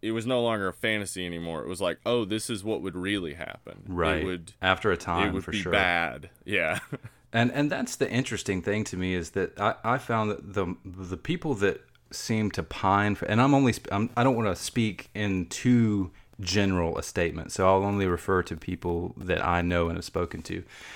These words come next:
Speaker 2: Uh, it, it seems that part of that allure, um,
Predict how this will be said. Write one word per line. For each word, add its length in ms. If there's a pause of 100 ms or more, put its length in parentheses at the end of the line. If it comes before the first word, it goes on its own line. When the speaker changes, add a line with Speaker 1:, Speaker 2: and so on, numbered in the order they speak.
(300)
Speaker 2:
Uh, 300
it, 240
it 120
seems 420
that 380
part 320
of 140
that 240
allure, 640 (480)
um, 560